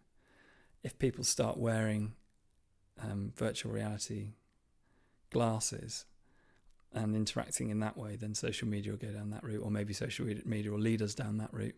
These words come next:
Who knows? Um, but I think there's not,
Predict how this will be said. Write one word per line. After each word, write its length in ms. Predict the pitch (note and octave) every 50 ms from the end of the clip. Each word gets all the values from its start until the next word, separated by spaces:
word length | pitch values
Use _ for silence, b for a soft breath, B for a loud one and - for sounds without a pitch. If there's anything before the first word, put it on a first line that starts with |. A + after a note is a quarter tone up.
| - - -
Who 100 | - G#2
knows? 300 | G#2 G#2 G#2 A2 A2 - - b b b b b b b b b b b
Um, 440 | - A#2 A2 A2 G#2+ A2 G#2+ A#2 - - _ _ _ _ _ _ _ _ _ _ _ _ _ _ -
but 100 | D3+ D3
I 80 | D#3 D#3+
think 320 | F#3+ F#3+ E3+ - - - b b b b b b b b b b b b b _ _ _ _ _ _ _ _ _ _ _ _ - b b b b b b b b b b b b b b b b b b b b b b b b b b b _ _ _ _ - - _ - - _ - - _ _ _ _ _ _ _ _ _ _ - _ _ _ _ -
there's 180 | F#3+ F3+ F#3+
not, 280 | G#3 A#3 B3 - -